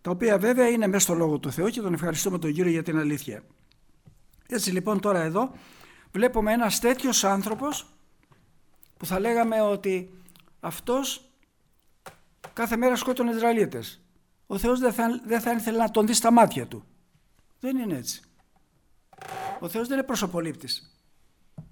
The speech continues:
Το Ισραήλ ήταν ο, ο λαός του. Αλλά γιατί ήταν λαός του; Γιατί ένας άνθρωπος τον ακολούθησε. Και αυτός ο άνθρωπος ήταν ο Αβραάμ.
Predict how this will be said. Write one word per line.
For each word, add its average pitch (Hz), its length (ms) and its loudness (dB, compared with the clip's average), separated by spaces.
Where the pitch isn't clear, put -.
Το 165 120 -8
Ισραήλ 190 340 -2
ήταν 247 220 -4
ο, 247 40 -2
ο 208 120 -2
λαός 214 460 6
του. 117 160 -10
Αλλά 185 180 -4
γιατί 202 300 -2
ήταν 208 340 2
λαός 151 400 0
του; 135 120 -12
Γιατί 196 360 -2
ένας 240 440 2
άνθρωπος 254 580 0
τον 254 140 -4
ακολούθησε. 240 680 0
Και - 100 -12
αυτός 220 260 -2
ο 214 60 2
άνθρωπος 240 300 0
ήταν 277 160 0
ο 262 60 2
Αβραάμ. 226 380 2